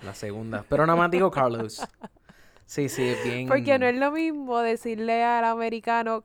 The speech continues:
Speaker 2: Carlos que decirle
Speaker 1: Carlos.
Speaker 2: Carlos. Son
Speaker 1: Exacto.
Speaker 2: dos nombres completamente diferentes.
Speaker 1: Sí, sí. Hay uno que pueden pronunciar y hay otro que casi no pueden
Speaker 2: Que no
Speaker 1: pronunciar.
Speaker 2: saben ni cómo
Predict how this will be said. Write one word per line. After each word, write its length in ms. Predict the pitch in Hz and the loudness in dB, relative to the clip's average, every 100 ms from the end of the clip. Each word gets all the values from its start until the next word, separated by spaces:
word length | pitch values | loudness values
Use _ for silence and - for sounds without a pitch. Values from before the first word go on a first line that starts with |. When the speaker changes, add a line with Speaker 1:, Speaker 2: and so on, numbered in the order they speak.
| - | 4
Speaker 2:
Carlos 640 | 226 226 226 202 190 190 | 6 6 4 0 -2 -2
que 120 | - | 2
decirle 460 | 131 131 120 107 202 - | 4 4 2 0 -2 -2
Speaker 1:
Carlos. 460 | - 196 208 202 | 6 8 8 6
Speaker 2:
Carlos. 580 | 170 175 180 185 - - _ - - - | 2 2 2 -4 -10 -16 _ -20 -20 -12
Son 180 | - 226 | 0 2
Speaker 1:
Exacto. 400 | 277 - 208 220 | 4 2 2 0
Speaker 2:
dos 100 | 262 | 0
nombres 540 | 247 262 262 214 190 - | 0 0 -2 -2 -4 -4
completamente 1300 | 233 208 208 185 196 202 233 202 208 226 233 226 208 185 | -4 -4 -4 -2 -2 0 0 2 0 2 2 2 0 0
diferentes. 1000 | 214 214 - 190 185 202 208 147 120 151 | 2 4 4 4 6 4 4 0 0 -2
Speaker 1:
Sí, 60 | 123 | -2
sí. 60 | 117 | -2
Hay 240 | 143 170 190 | 4 6 6
uno 220 | 254 233 | 6 6
que 160 | 180 | 6
pueden 300 | 156 151 156 | 4 4 4
pronunciar 640 | 165 190 202 202 254 214 202 | 2 2 2 0 2 4 2
y 120 | 185 | 0
hay 160 | 160 170 | 2 2
otro 240 | 202 214 | 2 0
que 160 | 220 156 | -2 0
casi 420 | 185 220 175 160 151 | 2 2 0 -4 -2
no 180 | 139 | -2
pueden 260 | 135 139 135 | 0 0 0
Speaker 2:
Que 80 | 135 | 0
no 20 | 117 | 0
Speaker 1:
pronunciar. 160 | 214 214 269 | 0 2 4
Speaker 2:
saben 260 | 349 294 | 4 0
ni 120 | 226 220 | -2 2
cómo 140 | 190 | 2